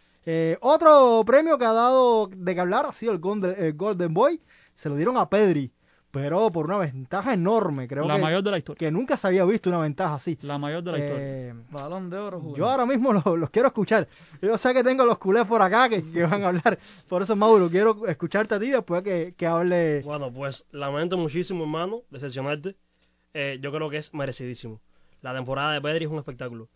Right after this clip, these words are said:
Speaker 4: Eh,
Speaker 1: Yo no he dicho lo
Speaker 4: más
Speaker 1: contrario.
Speaker 4: de setenta
Speaker 1: <laughs>
Speaker 4: partidos jugados, eh, siendo indiscutible con su club, con la selección, en los Olímpicos, con muchísima estabilidad. Que hay algunos que piden goles y asistencias.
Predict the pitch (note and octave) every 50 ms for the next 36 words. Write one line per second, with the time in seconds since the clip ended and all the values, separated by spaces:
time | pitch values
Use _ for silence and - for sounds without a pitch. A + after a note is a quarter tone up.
0 | _ _ _ _ _ _ C3+ B2+ B2+ B2+ - _ - E3 G3 B3 A#3 G#3+ G#3 -
1 | F#3 E3+ D3 D3 E3 F#3+ F3 G3+ A3 G3 D3+ B2+ B2 C#3 C#3+ D#3+ D#3 D3+ F#3+ -
2 | D3+ D3 - - E3 E3+ C#3+ C#3+ C#3+ D3+ D#3+ F3 F#3+ G3+ A3 A3+ - - - _
3 | _ _ - - _ - _ _ - C#3+ D3 D3 C3+ - - F3+ F3 F#3+ G3+ G#3
4 | G#3 F#3 D#3+ - - D3+ C#3 D3 F3 F#3 G#3 G#3 E3+ D#3+ C#3+ - - C3 D3+ F3
5 | A3 B3+ C4 - _ _ _ _ _ _ _ _ _ - D#3 E3 D#3+ - D#3+ C#3+
6 | C#3+ B2 - F3+ G3+ G#3 G#3+ A#3+ C4 - _ _ _ _ _ - C#3+ D3+ C#3+ C3
7 | F3 C#3+ E3 G#3+ A3+ F3 A3 A3+ G3+ B3+ C4 - - _ _ _ _ _ _ -
8 | - D#3 E3 E3+ E3+ - - G#3 - C4 B3 G#3+ - G3+ F3+ F3 E3 D#3+ E3 F3
9 | G3 G3+ - _ _ - F#3 G#3+ A3 A3 G3+ A3 A#3+ A3+ A3 G#3+ F#3 G#3 A3+ A3
10 | G#3 F#3 G3+ G#3+ G#3 F#3 E3+ F3 E3+ - G#3+ G3+ D3 B2+ A#2 A2 -